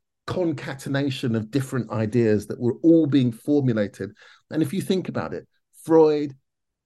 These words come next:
Einstein, Henry Ford, all of them were about new kinds of freedom and opportunity. It's just such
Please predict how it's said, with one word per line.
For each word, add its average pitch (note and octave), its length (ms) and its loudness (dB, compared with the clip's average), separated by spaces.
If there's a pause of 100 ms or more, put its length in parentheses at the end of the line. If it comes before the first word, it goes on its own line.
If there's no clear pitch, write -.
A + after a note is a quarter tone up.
(260)
Einstein, C3+ 840 -2 (340)
Henry D3+ 420 0
Ford, C3 580 -4 (400)
all F#3 300 8
of C#3 120 4
them G2 320 0
were A2+ 220 2
about G#2+ 440 -2
new D3 400 2
kinds B2 540 -2
of A#2 200 -6
freedom B2 760 2
and G#2+ 200 -4
opportunity. G#2+ 840 -2
It's - 240 -10
just - 420 -2 (720)
such - 520 -6